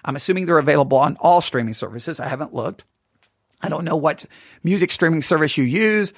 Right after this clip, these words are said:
Um, I don't know if it's Pandora.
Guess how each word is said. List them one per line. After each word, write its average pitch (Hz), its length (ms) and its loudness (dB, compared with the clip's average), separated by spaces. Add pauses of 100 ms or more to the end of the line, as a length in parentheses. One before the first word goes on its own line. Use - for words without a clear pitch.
(400)
Um, 131 300 0 (1300)
I 156 80 0
don't 147 120 2
know 139 40 0
if 135 100 -2
it's 123 80 -2
Pandora. 190 880 2